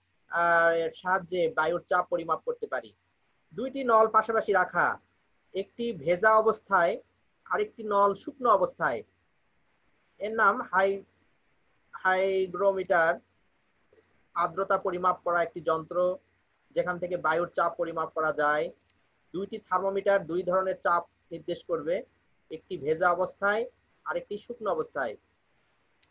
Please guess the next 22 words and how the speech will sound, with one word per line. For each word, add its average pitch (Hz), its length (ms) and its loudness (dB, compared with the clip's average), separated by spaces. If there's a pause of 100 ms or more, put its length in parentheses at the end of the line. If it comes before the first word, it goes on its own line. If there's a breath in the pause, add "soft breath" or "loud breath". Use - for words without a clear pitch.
(480)
তো 214 260 6 (160)
এ-, 240 200 4
এরকম 240 500 4
বিষয় 233 400 2
তোমরা 202 280 6
উপরে 202 300 2
ক্লাসে 185 260 -2
পাবে। 156 340 0 (2250)
এবং 226 280 2
এই 214 120 4
আজকের 208 420 2
যে 226 80 6
আলোচনা, 208 400 2
সেই 226 140 0
আলোচনাটা 202 420 0
এইটা 185 520 2 (180)
যে 160 220 6 (720)
এখানে 190 360 0
যে 185 120 0
পারদ 196 380 0
ছিল, 185 300 4
পারদের 185 600 2